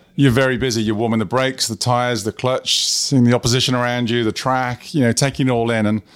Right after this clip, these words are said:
when the cars go off in the garage, you're there with your headset on. You just, it's just silence, and it, it was a real surreal moment for me. But, um, I've enjoyed it. It's less pressure, I,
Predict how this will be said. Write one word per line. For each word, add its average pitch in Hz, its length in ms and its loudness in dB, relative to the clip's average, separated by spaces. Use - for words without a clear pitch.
when 143 260 4
the 131 80 4
cars 165 280 0
go 131 140 0
off 117 280 -2
in 135 140 2
the 123 60 2
garage, 120 520 0
you're 131 240 2
there 143 240 2
with 127 80 4
your 120 80 4
headset 127 320 0
on. 107 200 2
You 123 120 2
just, 113 320 -4
it's 127 100 -2
just 117 220 0
silence, 143 540 0
and 123 120 -6
it, 131 380 -4
it 147 80 0
was 143 220 0
a 135 40 -8
real 156 280 2
surreal 147 420 2
moment 143 320 0
for 123 100 -2
me. 117 120 0
But, 120 280 -2
um, 175 440 2
I've 185 80 2
enjoyed 202 320 4
it. 185 100 2
It's 123 140 2
less 151 180 2
pressure, 147 460 0
I, 127 100 -2